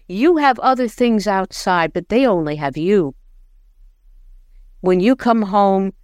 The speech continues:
you owe them a life that you've taken from them.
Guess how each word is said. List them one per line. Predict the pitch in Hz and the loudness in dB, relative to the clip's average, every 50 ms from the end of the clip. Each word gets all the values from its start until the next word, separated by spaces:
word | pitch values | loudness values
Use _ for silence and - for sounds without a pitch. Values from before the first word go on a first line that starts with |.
| _ _ - | _ _ -12
you | - 175 202 214 - - | -6 -2 -2 -2 0 0
owe | 196 214 240 254 240 | 0 0 2 0 -2
them | 196 170 185 190 190 185 185 190 - - | -2 -2 0 0 0 0 0 -2 -4 -4
a | - 165 | -4 -4
life | 175 170 165 160 156 156 156 160 - - - - - - - - - - _ _ _ _ | -4 -2 -2 0 0 0 -2 -4 -6 -12 -20 -20 -20 -20 -20 -20 -20 -20 _ _ _ _
that | - 180 165 170 | -4 -4 -2 -2
you've | 220 226 - - | -4 -4 -4 -4
taken | - 226 226 226 - - 214 196 | 0 0 0 0 0 -2 -4 -4
from | - - 196 185 170 | -4 -4 -4 -4 -2
them. | 160 190 190 170 139 123 | -2 0 0 0 -2 -2